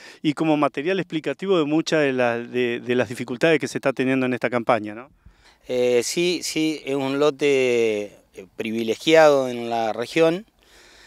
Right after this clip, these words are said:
Speaker 2: Es una zona de las mejores del departamento de Victoria, es pajonal esto. La soja es una grupo seis indeterminada, seis y medio.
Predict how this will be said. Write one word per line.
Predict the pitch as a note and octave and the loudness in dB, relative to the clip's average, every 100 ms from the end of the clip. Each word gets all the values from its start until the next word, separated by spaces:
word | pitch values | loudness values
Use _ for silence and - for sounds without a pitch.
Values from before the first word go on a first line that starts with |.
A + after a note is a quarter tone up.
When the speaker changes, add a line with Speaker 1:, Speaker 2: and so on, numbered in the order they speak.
| - _ _ | -20 _ _
Speaker 2:
Es | - | -6
una | A#2 A#2 | -4 -4
zona | G#2 C3+ B2+ B2 A#2 G#2+ F2+ | -4 -4 -2 -2 -2 -6 -10
de | G2 G2+ G#2 | -12 -6 -6
las | F#2+ | -6
mejores | G2 F#2+ - C#3 C3+ A#2 | -10 -8 2 4 4 2
del | G#2+ G2+ | -2 -2
departamento | G2+ G#2+ G#2 A2 A#2+ | -2 -4 -2 -4 -2
de | A2+ | -4
Victoria, | G#2+ C3 C3+ C3 | -2 -2 -2 -2
es | A2 - - | -4 -8 -8
pajonal | G2+ A2 A#2+ C3 | -8 -6 -4 -4
esto. | B2+ - C#3+ D#3 _ _ _ _ _ _ | -4 -4 -6 -6 _ _ _ _ _ _
La | G#2+ G#2 | -6 -4
soja | - B2+ B2+ | -2 -2 0
es | A2 | -2
una | A2 | -2
grupo | G#2+ A#2+ - A2 | -4 -4 -4 -4
seis | - C3 A#2+ A2+ A2 G#2+ | 0 2 2 0 -4 -4
indeterminada, | G#2+ G#2+ G2+ G#2 A2 A#2+ C3+ C3+ B2 | -6 -6 -6 -6 -6 -4 -2 -2 -4
seis | - G#2+ G#2 G#2 F#2+ G2 G2 - | -4 -4 -4 -6 -10 -12 -14 -14
y | G2 | -12
medio. | G#2 B2 B2 C3 D3 | -6 -2 0 0 -4